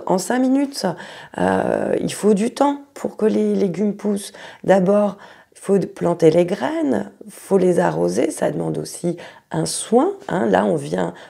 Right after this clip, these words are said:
vous proposer ici de prendre davantage soin de vous aussi avec cette carte, que ce soit d'un point de vue alimentaire, euh,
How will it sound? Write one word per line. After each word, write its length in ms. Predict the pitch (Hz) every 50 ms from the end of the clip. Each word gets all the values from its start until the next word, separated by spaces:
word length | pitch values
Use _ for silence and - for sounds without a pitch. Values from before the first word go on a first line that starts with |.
| - -
vous 120 | 170 196 196
proposer 440 | - - 214 208 - 190 196 185
ici 420 | 190 175 - - - - 277 285 247
de 120 | 180 170
prendre 320 | 170 - - 220 233 233 196
davantage 640 | 190 180 160 170 175 175 175 226 233 247 233 - -
soin 380 | - - - - 220 240 240
de 100 | 226 208
vous 220 | 220 208 185 208 220
aussi 420 | 196 165 156 160 - - - 165
avec 220 | 147 139 139 135 -
cette 220 | - - - -
carte, 280 | - - 120 - - _ - - - - - -
que 100 | - 156
ce 180 | 139 - 170 160
soit 240 | 160 - 185 180
d'un 180 | 175 165 156 156
point 280 | 156 - - 165 160 160
de 80 | 170
vue 300 | 156 156 175 175 175 175 175 - - - - - _ -
alimentaire, 1300 | - 175 180 185 190 196 196 190 180 170 165 160 160 - 202 202 214 226 233 240 240 240 240 233 - 196
euh, 280 | 180 175 175 170 165